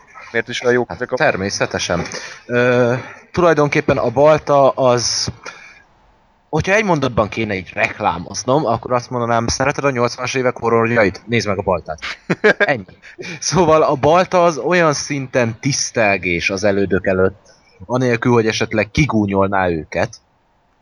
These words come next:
Speaker 2: Az té-, tényleg, öm, egyszerűen olyan, mintha, mintha a rendező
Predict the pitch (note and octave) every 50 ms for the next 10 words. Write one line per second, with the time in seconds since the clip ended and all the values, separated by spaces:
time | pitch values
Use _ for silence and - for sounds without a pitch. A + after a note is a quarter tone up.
0 | _ _ _ _ A#2+ B2 A#2+ - - _ _ - D#3 D3 C#3 A2 - - E3 D3+
1 | C3+ A#2+ A2+ A2 A2 A#2+ A#2+ A#2+ B2 A#2+ B2 B2+ A#2+ - - _ _ _ _ _
2 | _ _ - - - - E3 D#3 D#3 D#3+ D3+ - E3 E3+ E3 D3 C3+ C3+ C3+ C3+
3 | C3 B2+ - - C3 C3 B2+ B2+ B2+ B2+ B2+ B2+ B2+ C3 - - - _ _ _
4 | _ _ _ _ _ C3+ C3+ C3+ - C#3+ C#3 C#3 D3+ D3 C#3+ B2+ A2 A2+ A2+ -
5 | A#2 A#2+ A#2 A#2 A#2+ A2+ A2+ A2+